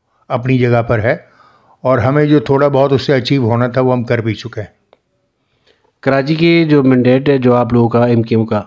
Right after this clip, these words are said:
Speaker 2: उस पे डाका डाला गया या आप समझते हैं कि हमें वाकई?
Speaker 1: नहीं, हमें जो सूबाई हमारी नशिस्तें हैं, वो कम हुई हैं और वहाँ पर हमें प्रॉब्लम है और हमारे कंसर्न्स हैं।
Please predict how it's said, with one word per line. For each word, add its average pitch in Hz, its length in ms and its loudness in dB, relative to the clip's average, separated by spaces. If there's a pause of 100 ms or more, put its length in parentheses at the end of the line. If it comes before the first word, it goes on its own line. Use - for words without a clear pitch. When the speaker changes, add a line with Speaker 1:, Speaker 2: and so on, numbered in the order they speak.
Speaker 2:
उस 139 160 -6 (120)
पे 143 120 2
डाका 107 320 0
डाला 139 240 0
गया 170 140 0
या 156 200 2
आप 131 140 -2
समझते 113 400 -2
हैं 123 60 -2
कि 113 80 -4
हमें 117 180 0
वाकई? 110 560 -4 (440)
Speaker 1:
नहीं, 175 160 2
हमें 156 560 0
जो 147 140 4
सूबाई 151 380 0
हमारी 143 300 0
नशिस्तें 139 480 -2
हैं, 131 140 -2
वो 139 120 2
कम 135 200 -2
हुई 107 220 -4
हैं 95 260 -12 (760)
और 120 420 2 (240)
वहाँ 127 320 0
पर 147 100 0
हमें 127 340 0
प्रॉब्लम 123 460 0
है 110 420 -4 (420)
और 120 100 -2
हमारे 120 320 0
कंसर्न्स 120 560 -2
हैं। 110 220 -4